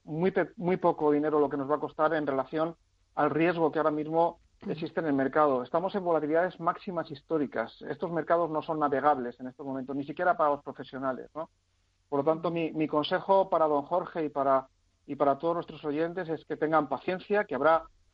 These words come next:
Speaker 1: un
Speaker 2: Ujú.
Speaker 1: momento, llegará el momento en el que habrá que poner toda la carne en el asador, que habrá que aprovechar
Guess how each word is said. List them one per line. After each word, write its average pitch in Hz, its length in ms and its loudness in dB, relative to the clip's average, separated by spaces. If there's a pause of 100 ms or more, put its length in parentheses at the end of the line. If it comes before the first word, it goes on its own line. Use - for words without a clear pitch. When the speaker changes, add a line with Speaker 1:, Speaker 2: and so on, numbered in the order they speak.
(200)
Speaker 1:
un 196 80 -6
Speaker 2:
Ujú. 185 60 4
Speaker 1:
momento, 175 360 0
llegará 143 260 2
el 170 60 0
momento 165 340 -4
en 143 80 -2
el 139 60 -4
que 147 80 -4
habrá 151 160 0
que 151 80 -4
poner 147 320 -2
toda 147 200 2
la 135 80 4
carne 143 220 -2
en 135 60 0
el 135 60 0
asador, 156 360 2
que 160 140 -2
habrá 143 240 4
que 160 80 -4
aprovechar 143 560 0